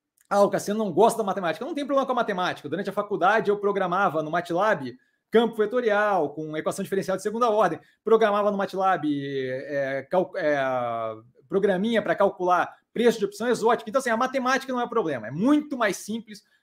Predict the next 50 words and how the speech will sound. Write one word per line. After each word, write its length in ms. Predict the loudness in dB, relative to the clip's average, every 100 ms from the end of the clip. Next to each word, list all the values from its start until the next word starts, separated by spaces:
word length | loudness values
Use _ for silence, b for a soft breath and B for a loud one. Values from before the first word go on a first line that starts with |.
| _
É, 320 | -2 -2 -2
é, 200 | -6 -6 -10 -8
finança 300 | 2 2 2
corporativa 460 | 0 2 2 2
não 80 | -2
tem 100 | -2
comparação 720 | -2 2 4 4 2 -4 -8 -10 _ _
com 80 | 2
matemática 500 | 2 4 0 0 0
de 80 | 2
verdade, 400 | 2 0 -4 -6
tá? 80 |
Aquilo 160 | -6 -2
ali 140 | 2
é 100 | 4
o, 360 | 4 0 -4 -8
o 60 | -4
trivial 460 | -2 2 6 4
do 80 | 4
trivial 480 | -2 0 2 0 -4 _ -12
no 120 | -12
que 80 | -4
tange 200 | -4 -2
matemática, 480 | -6 -6 -10 -14 _ _ _ _ _
tá? 180 | -4 -2
A 160 | -2 -2
questão 400 | 0 2 4 4
não 80 | 4
é 40 |
a 40 |
matemática. 420 | 2 0 -2 -4 -6
A 20 |
questão 200 | -4 -2
é 20 |
que, 60 | -2
assim, 140 | -4
ó, 80 | -10 b b _
quando 240 | 4 6 6
eu 80 | 4
vou 160 | 4
fazer 260 | 2 2 0
ali, 200 | 0 4
eu 120 | 4
vou 140 | 4
usar 160 | 0 2
o 100 | 0
quê? 120 | 0
Uma, 220 | -4 -4
uma, 320 | -4 -2 -2 -2
uma 1160 | -2 0 2 0 0 0 -2 -2 -2 -2 -4